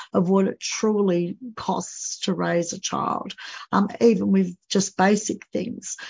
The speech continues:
So, you know, having a good, um, system for, you know, the non-custodial parent,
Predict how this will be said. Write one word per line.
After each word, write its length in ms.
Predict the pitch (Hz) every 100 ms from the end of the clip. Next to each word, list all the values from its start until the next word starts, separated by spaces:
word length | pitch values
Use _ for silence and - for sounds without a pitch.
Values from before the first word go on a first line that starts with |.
| -
So, 560 | - - 240 220 220 220 _ _ _ _ -
you 140 | 240
know, 220 | 220 190 - _ _ _ _ -
having 500 | - 160 240 247 226 -
a 80 | 190
good, 480 | - 220 196 190 185 - _ -
um, 380 | 190 180 185 - _
system 800 | - - 240 214 - 226 202 190 - _ _ -
for, 460 | 190 175 165 160 - -
you 140 | 196
know, 120 | 175
the 120 | 170
non-custodial 1000 | 185 196 202 196 190 - 202 180 180 175
parent, 420 | - 185 175 196